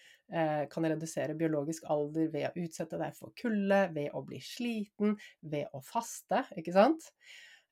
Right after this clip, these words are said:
Ehm, så vi trenger dette stresset, og nervesystemet vårt, for å være mentalt stabil og ha det bra, så trenger du også å bli redd. <laughs> Ok? Du trenger å bli redd. Og hvis du ikke har, hvis du ikke aktivt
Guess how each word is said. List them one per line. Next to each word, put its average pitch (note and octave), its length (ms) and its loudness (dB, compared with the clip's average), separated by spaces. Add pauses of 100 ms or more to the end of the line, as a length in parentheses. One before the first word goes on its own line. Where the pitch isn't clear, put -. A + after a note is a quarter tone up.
Ehm, G3+ 680 4
så - 180 -4
vi G#3 120 -2
trenger E3+ 560 -2
dette F3 320 -2 (160)
stresset, - 560 -4
og G3 80 0
nervesystemet D#3 1080 0
vårt, E4 260 0
for - 240 -2
å E3 160 -2
være D#3 300 0
mentalt D#3+ 480 -4
stabil C4 400 0 (100)
og F3 140 -8
ha D3 180 -2
det D#3 140 -2
bra, A3+ 160 4 (100)
så - 240 -12
trenger E3 560 -2
du G3 80 -4
også - 320 -10
å G3 60 -2
bli G#3 400 -2 (260)
redd. G3+ 320 4 (300)
<laughs> B3+ 380 0
Ok? B3 200 -4 (560)
Du B3 120 -6
trenger G#3 420 2
å G#3+ 60 2
bli G#3 180 2 (100)
redd. A3+ 240 2 (400)
Og G3+ 120 2
hvis G#3 200 -4
du A3+ 80 -4
ikke G#3+ 160 -8
har, F#3+ 480 -2
hvis G3+ 220 -4
du A3+ 80 -4
ikke - 260 -8
aktivt - 440 -4